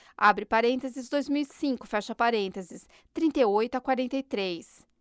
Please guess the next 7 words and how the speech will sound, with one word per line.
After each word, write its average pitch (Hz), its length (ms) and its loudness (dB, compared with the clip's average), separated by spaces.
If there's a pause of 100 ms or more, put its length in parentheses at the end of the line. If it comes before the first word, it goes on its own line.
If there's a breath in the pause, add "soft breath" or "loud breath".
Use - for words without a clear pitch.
(360)
S. 285 420 0
Fuji, 214 680 -4 (320)
T. 294 220 2
Garlin 240 720 4 (200 soft breath)
e 226 200 0
R. 254 400 4
Kitamura, 226 920 -2